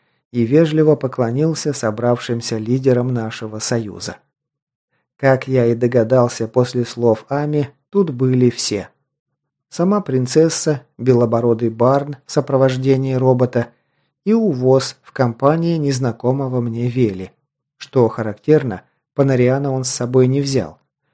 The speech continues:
что говорит о не самой завидной роли бывшего советника. Опять же, представителя Гнарфов тоже никто не позвал. Кажется, хоть белобрысых и включили в состав Союза,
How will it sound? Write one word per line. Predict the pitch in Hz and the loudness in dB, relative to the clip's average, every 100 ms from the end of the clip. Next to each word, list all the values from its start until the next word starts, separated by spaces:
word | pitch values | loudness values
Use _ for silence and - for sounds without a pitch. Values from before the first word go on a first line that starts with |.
| _ | _
что | - - | -6 -2
говорит | 196 190 185 190 185 | 2 4 6 4 2
о | 139 | -2
не | 139 | -2
самой | 127 147 175 175 160 | -2 -2 0 0 -2
завидной | 131 123 143 143 131 | -2 -2 -2 -2 -2
роли | 123 135 139 | 2 4 4
бывшего | 127 117 110 - 117 110 | 2 0 -2 -4 -8 -8
советника. | - 110 107 92 104 - 107 _ _ _ _ _ _ _ _ _ _ _ _ | -10 -8 -8 -10 -14 -18 -18 _ _ _ _ _ _ _ _ _ _ _ _
Опять | - 123 127 120 127 | -4 -4 2 4 4
же, | 143 170 | 0 -4
представителя | - 131 - 120 123 123 117 110 | 0 -2 -2 -2 -2 0 0 0
Гнарфов | 117 120 135 156 - | 0 -2 0 -4 -2
тоже | 143 135 151 | 2 2 2
никто | 165 - 127 | -2 -4 -2
не | 123 | -2
позвал. | 120 123 120 113 110 - _ _ _ _ _ - | -2 -4 -4 -2 -4 -6 _ _ _ _ _ -2
Кажется, | 139 131 131 - | 0 2 0 0
хоть | 123 135 | 0 2
белобрысых | 131 135 135 123 135 135 139 123 - | 4 4 4 4 4 4 0 -4 -4
и | 131 | -4
включили | - 127 120 180 180 | -2 -2 -2 0 -2
в | 131 | -2
состав | - 123 - 113 - | -2 -4 -4 -8 -4
Союза, | 127 127 113 110 | -2 0 -2 -4